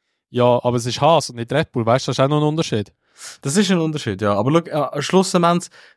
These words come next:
Speaker 2: ich bin sowieso mittlerweile felsenfest davon überzeugt, dass der Perez einfach mit dem Auto nicht kann umgehen kann. Punkt. Und wenn du ihn wieder würdest in ein anderes Auto stecken, wird's besser werden. In any case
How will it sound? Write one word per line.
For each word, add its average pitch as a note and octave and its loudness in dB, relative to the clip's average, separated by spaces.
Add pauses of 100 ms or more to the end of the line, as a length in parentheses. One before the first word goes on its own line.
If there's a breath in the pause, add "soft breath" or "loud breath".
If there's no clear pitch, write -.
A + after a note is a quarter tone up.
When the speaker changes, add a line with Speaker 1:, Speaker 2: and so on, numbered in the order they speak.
(340 soft breath)
Speaker 2:
ich D3+ 0
bin D#3+ 2
sowieso C#3 -4
mittlerweile C#3 -2
felsenfest B2+ 0
davon A#2 -4
überzeugt, A2 -6
dass A2 -8
der - -10
Perez B2 2
einfach A2+ -6
mit A2 -2
dem G#2+ 2
Auto G2+ -4
nicht G2 -2
kann F2 -2
umgehen F2 -2 (140)
kann. - -18
Punkt. D#2+ -6
Und F#2+ 0
wenn G#2 4
du A2 -2
ihn A#2 2
wieder A#2 2
würdest A2 0
in A2 2
ein G2+ -2 (120)
anderes G2+ -2
Auto G2+ -2
stecken, B2+ 0 (300)
wird's A2 0
besser F#2+ -2
werden. D2+ -4 (180)
In A2+ 2 (220)
any E3 4
case A#2 -2